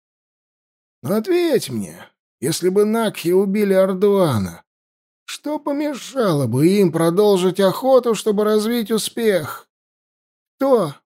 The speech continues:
помешал бы им той же ночью вырезать всю столичную знать, начиная с Кирана?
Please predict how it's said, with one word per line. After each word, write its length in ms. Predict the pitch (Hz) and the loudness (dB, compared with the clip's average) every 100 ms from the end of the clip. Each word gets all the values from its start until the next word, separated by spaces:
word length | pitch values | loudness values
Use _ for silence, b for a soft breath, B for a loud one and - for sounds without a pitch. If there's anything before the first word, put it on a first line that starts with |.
| _ | _
помешал 600 | 131 151 165 - 202 202 | -8 -6 -4 0 2 2
бы 360 | 190 214 247 240 | 4 0 2 2
им 140 | 196 | 2
той 240 | 151 202 208 | 2 2 4
же 160 | 202 | 2
ночью 480 | 226 240 220 - 208 | 2 2 2 2 0
вырезать 520 | 202 247 226 185 214 - | 2 2 2 2 0 -2
всю 360 | - 311 302 | -6 -4 -4
столичную 800 | 262 - 262 262 233 - 247 233 | -4 2 2 2 -2 -2 0 0
знать, 600 | 196 226 226 185 135 - b b - | 0 0 2 2 0 -8 b b -4
начиная 540 | 170 175 180 170 147 | -4 0 0 2 0
с 100 | - | -4
Кирана? 680 | - 180 180 151 110 90 | 0 2 2 0 -2 -6